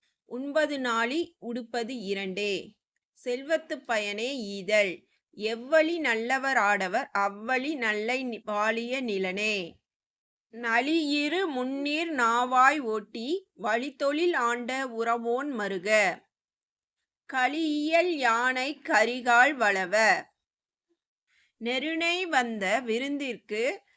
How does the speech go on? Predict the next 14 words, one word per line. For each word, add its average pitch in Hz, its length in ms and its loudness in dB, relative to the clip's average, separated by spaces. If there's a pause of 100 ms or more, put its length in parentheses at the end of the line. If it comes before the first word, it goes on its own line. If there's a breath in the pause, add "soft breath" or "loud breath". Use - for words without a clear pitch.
(240)
மற்றுத்தன்." 240 1040 -6 (360)
கல்வியை 320 640 -4
போற்றும் 247 500 -6
காலம் 226 600 0 (540)
புறநானூறு. 247 880 -2 (380)
"மாசற 311 640 0
விசித்த 277 880 -2
வார்ப்புரு 254 720 0
வல்பின், 208 720 -2 (1040)
பொன்னும் 302 600 -2
துகிரும் 269 640 -4
முத்தும் 294 600 -6
மன்னிய 247 600 -4
மாமலை. 214 880 -2